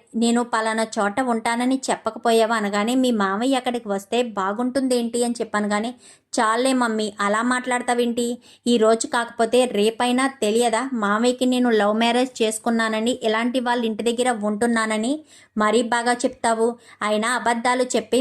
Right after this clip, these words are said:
మోసాలు చేయడం నాకు రాదు మమ్మీ, నేను ఉన్నది ఉన్నట్టు చెప్పేస్తానన్న విషయం నీకు బాగా తెలుసు. So అందుకనే నేను ఏం కాదు,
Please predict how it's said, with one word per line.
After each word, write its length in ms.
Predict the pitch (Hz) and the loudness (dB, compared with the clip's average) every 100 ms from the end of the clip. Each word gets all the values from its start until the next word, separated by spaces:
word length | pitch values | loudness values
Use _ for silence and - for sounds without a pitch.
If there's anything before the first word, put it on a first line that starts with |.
| 254 | 2
మోసాలు 500 | 220 220 262 262 262 | 2 0 0 -2 0
చేయడం 360 | 262 214 233 254 | 2 2 2 0
నాకు 240 | 240 247 | 0 -2
రాదు 340 | 226 202 220 240 | -2 0 0 0
మమ్మీ, 340 | 226 214 214 214 - - - | 0 0 -2 -6 -14 -10 0
నేను 240 | 254 262 208 | 2 2 2
ఉన్నది 380 | 202 226 254 247 | 0 0 0 0
ఉన్నట్టు 420 | 208 214 247 247 269 | 0 0 -2 0 -2
చెప్పేస్తానన్న 840 | - 202 - 254 254 233 220 214 196 | -2 -4 0 -2 0 -2 0 -2 -2
విషయం 300 | 196 - 269 269 | -4 -2 4 4
నీకు 240 | 269 247 208 | 4 0 0
బాగా 320 | 202 208 233 | -2 0 -2
తెలుసు. 380 | 233 220 214 - - _ _ - | 0 -4 -4 -10 -12 _ _ -10
So 200 | - 269 - 214 | 0 2 2 -2
అందుకనే 540 | 214 220 226 214 226 214 | 0 0 0 -2 -2 -4
నేను 320 | 214 226 233 226 233 - 226 | -2 0 2 0 -2 -2 2
ఏం 180 | 220 240 | 4 4
కాదు, 320 | 247 214 196 | 0 -2 -4